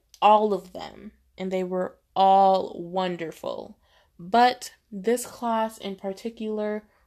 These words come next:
really resonated with me because it was just amazing, and I have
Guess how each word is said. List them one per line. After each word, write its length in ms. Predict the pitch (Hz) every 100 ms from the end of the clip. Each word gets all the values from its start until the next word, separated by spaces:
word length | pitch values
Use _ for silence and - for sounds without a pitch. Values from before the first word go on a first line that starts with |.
| _ 220
really 320 | 226 226 214
resonated 680 | 196 190 190 185 185 180 180
with 240 | 180 180
me 340 | 180 175 175 _ _ _ _
because 1000 | 214 214 208 196 196 190 190 - - - _ _ _ _ _ _ _ -
it 120 | 226
was 200 | 240 233
just 380 | - 214 - - -
amazing, 720 | 202 202 233 214 170 170 185 - _ _ -
and 600 | 214 208 202 202 202 - -
I 240 | 208 233
have 420 | 240 247 240 233